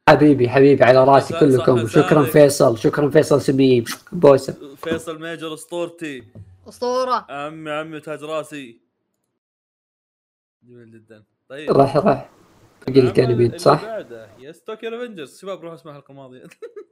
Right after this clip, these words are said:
Speaker 3: <laughs>
Speaker 2: دايم، دايم
Speaker 3: هذا
Speaker 2: في
Speaker 3: دايم، دايم في أنمي، أوكي، من المواسم، الأنميات الموسمية، دايمًا في ذاك الأنمي اللي دايم تطلع أخبار ودايمًا تجيب طاري في كل حلقة.
Speaker 2: لا، لا، لا، شوف،
Speaker 3: هالمرة
Speaker 2: شوف.
Speaker 3: طاحت على توكيو ريفنجرز.
Speaker 2: لا، شوف، توكيو ريفنجرز في شيء زيادة.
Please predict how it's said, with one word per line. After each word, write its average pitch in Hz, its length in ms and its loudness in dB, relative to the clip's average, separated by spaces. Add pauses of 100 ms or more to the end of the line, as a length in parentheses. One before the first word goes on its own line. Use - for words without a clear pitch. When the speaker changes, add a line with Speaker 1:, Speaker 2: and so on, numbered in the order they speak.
Speaker 3:
<laughs> 294 180 -12
Speaker 2:
دايم، 370 640 2 (400)
دايم 175 140 -12
Speaker 3:
هذا 320 260 -6
Speaker 2:
في 277 60 -18
Speaker 3:
دايم، 349 420 -10 (100)
دايم 330 360 -12
في 285 360 -16
أنمي، 254 580 -14
أوكي، 220 380 -16
من 214 180 -16
المواسم، 220 680 -14 (240)
الأنميات 214 420 -16
الموسمية، 208 320 -18
دايمًا 262 260 -10
في 247 180 -14
ذاك 233 340 -10
الأنمي 202 560 -16
اللي 214 160 -10
دايم 233 380 -8
تطلع 208 340 -12
أخبار 226 400 -4
ودايمًا 240 260 -8
تجيب 220 260 -10
طاري 220 200 -4
في 233 60 -20
كل 214 100 -16
حلقة. 180 480 -14
Speaker 2:
لا، 160 280 -10
لا، 170 120 -6
لا، 160 140 -6
شوف، 247 80 -6
Speaker 3:
هالمرة 294 280 0
Speaker 2:
شوف. 294 80 -6
Speaker 3:
طاحت 254 360 -14
على 247 160 -12
توكيو 254 260 -10
ريفنجرز. 226 380 -10
Speaker 2:
لا، 147 60 -12
شوف، 170 340 -14
توكيو 156 340 -14
ريفنجرز 135 440 -16
في 143 120 -16
شيء 131 300 -14
زيادة. 123 520 -14